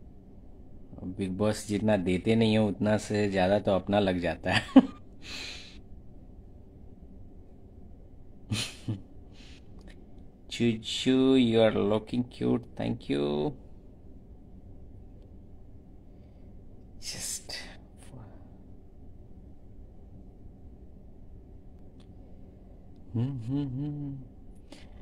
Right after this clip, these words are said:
आपका वैलेंटाइन डे कैसा है? बैचलर वाला <laughs> वैलेंटाइन। आ, राखी के साथ ऐसा,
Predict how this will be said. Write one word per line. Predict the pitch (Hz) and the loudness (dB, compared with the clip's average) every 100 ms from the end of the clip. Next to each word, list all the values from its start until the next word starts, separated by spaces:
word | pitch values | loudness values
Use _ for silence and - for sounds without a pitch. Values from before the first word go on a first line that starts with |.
| - | -14
आपका | - 113 135 - - 143 | 0 6 6 4 4 6
वैलेंटाइन | 135 127 123 123 120 120 127 131 120 | 10 10 10 8 8 8 10 10 8
डे | 107 120 120 120 - | 6 6 4 2 -2
कैसा | 95 104 - 101 | -2 -2 0 0
है? | 95 95 87 - | 0 -2 -4 2
बैचलर | 90 92 - 110 107 | 4 4 2 2 6
वाला | 104 101 98 | 6 4 4
<laughs> | - | 2
वैलेंटाइन। | 90 - - - - - - - - - - - - - - - - - - - - - 117 120 - 110 113 - - - - - - - - - - - - - - 117 139 - - - - - - - - - - - - - - - - - - - - - 107 | 0 -6 -12 -12 -10 4 4 4 4 2 0 -10 -16 -16 -16 -16 -16 -16 -18 -16 -16 -10 -4 -4 -4 -6 -8 -12 -16 -18 -18 -16 -16 -16 -16 -16 -16 -16 -12 -10 -6 -6 -6 -12 -16 -18 -18 -18 -18 -16 -14 -14 -14 -16 -16 -16 -16 -16 -16 -16 -16 -16 -16 -12 -6
आ, | 104 110 104 104 101 | -4 -2 0 0 2
राखी | 98 95 92 - 95 | 2 2 0 -4 -8
के | 95 101 95 | -6 -6 -4
साथ | 92 95 95 | -6 -6 -8
ऐसा, | 95 95 | -8 -8